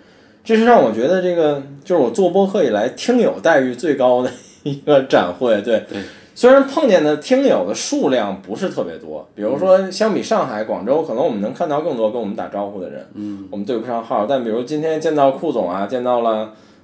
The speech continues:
Speaker 1: 呃，群宠，然后见到了这个 Mender Me 老师，然后我们一起吃了饭什么，挺开心的。就这件事儿让我觉得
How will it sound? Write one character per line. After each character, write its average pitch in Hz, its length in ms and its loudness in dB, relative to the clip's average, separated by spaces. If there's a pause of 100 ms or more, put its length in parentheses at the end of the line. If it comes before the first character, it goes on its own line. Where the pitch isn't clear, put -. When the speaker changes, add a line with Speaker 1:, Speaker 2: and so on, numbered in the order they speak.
Speaker 1:
呃， 107 220 0
群 120 220 -4
宠， 92 320 -4
然 98 160 -4
后 120 220 -2
见 127 220 -2
到 120 180 2
了 117 120 0
这 117 180 -4
个 107 680 -2
Mender 139 300 0
Me 143 220 0
老 90 160 -2
师， 101 320 -8
然 98 160 -6
后 113 120 -2
我 98 140 -2
们 98 160 -8
一 120 80 -8
起 90 300 -10
吃 - 180 -8
了 123 80 0
饭 123 280 -2
什 101 60 -6
么， 104 120 -8
挺 104 160 -14
开 117 180 -4
心 127 220 -8
的。 110 120 -4
就 151 140 -4
这 285 180 0
件 135 180 2
事 127 100 -4
儿 113 100 0
让 113 180 0
我 90 120 -6
觉 98 160 -6
得 104 240 -4